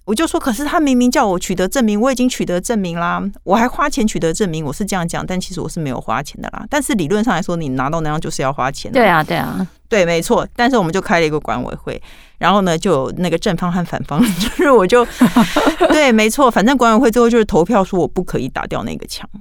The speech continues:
Speaker 2: 啊。
Speaker 1: 但是其实我那墙已经有一个洞了。我那墙没有，其实应该已经打掉一半了。因为我后来还记得，我住了好长一段时间，那个墙是一个水泥，就是一半涂，涂着白色的漆，然后有花花的一个接缝处是水泥，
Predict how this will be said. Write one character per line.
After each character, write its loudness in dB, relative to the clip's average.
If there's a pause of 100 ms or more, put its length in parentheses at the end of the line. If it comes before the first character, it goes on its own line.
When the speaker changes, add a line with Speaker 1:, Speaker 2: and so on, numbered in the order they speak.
(320)
Speaker 2:
啊。 4
Speaker 1:
但 6
是 4
其 4
实 6
我 4
那 2
墙 0
已 2
经 -2
有 -4
一 -6
个 -4 (100)
洞 -4
了。 -10 (260)
我 4
那 4
墙 4
没 4
有， 4
其 -2
实 0
应 2
该 2
已 0
经 -2
打 -2
掉 -4
一 -6
半 -2
了。 -12
因 -2
为 4
我 2
后 2
来 4
还 -2
记 -4
得， 0
我 0
住 -2
了 0
好 -4
长 -4
一 -4
段 -2
时 -10
间， -2
那 -2
个 -2
墙 -8
是 -6
一 -4
个 -2
水 -8
泥， -10
就 -2
是 0 (420)
一 -2
半 0
涂， -6
涂 -4
着 2
白 -2
色 -6
的 -6
漆， -8
然 -2
后 0
有 -4
花 2
花 0
的 -4
一 -8
个 -6 (300)
接 -2
缝 -2
处 -8
是 -8
水 -8
泥， -4